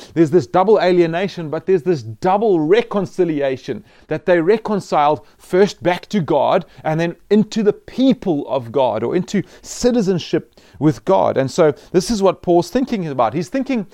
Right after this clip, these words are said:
about barriers being demolished, and we've spoken about this extensively in the last few weeks. He's speaking about,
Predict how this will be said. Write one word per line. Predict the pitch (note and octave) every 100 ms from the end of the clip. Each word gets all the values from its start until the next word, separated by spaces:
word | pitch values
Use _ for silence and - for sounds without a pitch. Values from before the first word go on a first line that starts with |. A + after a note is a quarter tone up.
| - - -
about | D#3 G3 E3+ - C3
barriers | G3+ F#3+ A3 A3 F3+ D3
being | A#2 F3+ F#3+ E3
demolished, | A#2+ E3+ F#3 G3+ C#3+ -
and | D#3
we've | D3+
spoken | - G#3 G3 G3+
about | E3 E3 -
this | E3
extensively | D3+ - G3 G#3 - D#3+ C#3+
in | C#3
the | C3+
last | C#3+ D3 -
few | - F3
weeks. | G3+ G3 -
He's | F#3 F#3
speaking | - A3+ B3+ C#4 B3
about, | E3 - F#3 D#3+